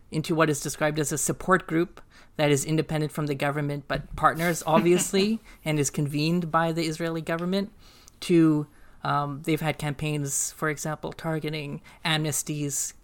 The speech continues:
Speaker 1: campaign, so a backlash to Amnesty's campaign about,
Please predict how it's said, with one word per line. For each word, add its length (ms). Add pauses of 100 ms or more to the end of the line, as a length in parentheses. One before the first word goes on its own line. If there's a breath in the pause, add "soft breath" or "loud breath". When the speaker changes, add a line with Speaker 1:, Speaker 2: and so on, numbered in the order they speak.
(240)
Speaker 1:
campaign, 500
so 180
a 60
backlash 520
to 100
Amnesty's 400
campaign 400
about, 380